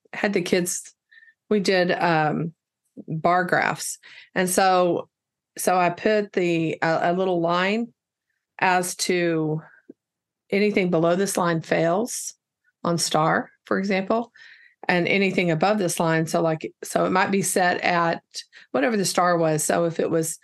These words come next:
anything below a two failed, anything above a, a three was exceptional, right? And so I did it, like, on a scale of,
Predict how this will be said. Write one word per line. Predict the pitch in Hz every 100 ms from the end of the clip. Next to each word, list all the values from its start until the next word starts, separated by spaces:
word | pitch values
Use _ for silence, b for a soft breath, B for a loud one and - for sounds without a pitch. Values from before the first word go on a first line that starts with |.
| B B B _ -
anything | 220 254 240 220 202 196
below | 170 175 180 185 185
a | 165
two | - 180 170 220 - _ _ _
failed, | - 190 165 160 - b b b -
anything | 214 226 220 202 202
above | - 180 185 180
a, | 170 156 _ _ -
a | 165
three | 160 - 208 247 196 175 185 - - _ _ _ _ _ _ _ - -
was | 185 180 180 175 -
exceptional, | 160 160 202 180 - 165 - 185 _ -
right? | 160 170 - - _ B B B
And | 185
so | 185
I | 190
did | 190 190 180
it, | -
like, | 165
on | 175
a | 170
scale | - 175 165 160
of, | 170